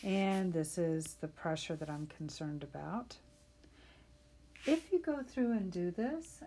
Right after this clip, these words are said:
and I did this, so I started with a guess of Z equal to one. My next time when I plugged in Z equal to one, my next time I got Z equals zero point seven nine nine one six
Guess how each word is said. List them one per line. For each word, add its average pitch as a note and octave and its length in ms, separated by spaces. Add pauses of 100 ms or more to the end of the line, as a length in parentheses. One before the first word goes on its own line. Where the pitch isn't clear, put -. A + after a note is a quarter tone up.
and A3 580
I A#3 80
did G#3+ 240
this, G3 140
so G#3 80
I G3+ 80
started B3 420
with A#3+ 160
a A3+ 60
guess G3 360
of F3 140
Z F3 180
equal G3 460
to - 160
one. D#3+ 540 (600)
My G3 220
next G3+ 540 (800)
time F#3 280
when F#3+ 120
I E3+ 80
plugged F#3 400
in F3+ 120
Z F3+ 160
equal F3+ 260
to - 120
one, F3+ 320
my F3 140
next E3 400
time A3 340
I F3+ 120
got E3 280
Z F3 180
equals F3 500
zero E3+ 440 (100)
point F3 320 (560)
seven G#3+ 460 (180)
nine F#3 520 (340)
nine F3 540 (100)
one E3 440 (280)
six - 460